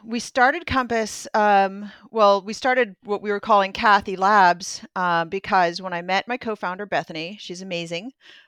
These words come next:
um, we both knew we wanted to do our own thing again. We both weren't happy in larger companies where we were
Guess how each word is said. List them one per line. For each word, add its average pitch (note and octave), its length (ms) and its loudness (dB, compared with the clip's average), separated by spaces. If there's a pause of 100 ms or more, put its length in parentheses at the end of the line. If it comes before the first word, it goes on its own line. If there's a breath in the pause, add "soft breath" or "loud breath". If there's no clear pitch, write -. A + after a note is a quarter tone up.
(140)
um, F3 680 2
we F#3+ 360 -2 (160)
both A#3 240 2
knew A3+ 160 -4
we G#3+ 120 -6
wanted F#3 360 -2
to E3+ 60 -14
do G3 200 -2
our E3 160 4
own F#3+ 240 -4
thing D#3+ 280 -6
again. D3 300 -4
We D#3+ 100 -12
both F3 340 -4
weren't F3 260 -6
happy E3 680 0 (300 soft breath)
in D#3+ 500 -2
larger E3+ 360 0
companies D#3 720 -6
where D3+ 220 -4
we D#3 160 -8
were D3+ 380 -6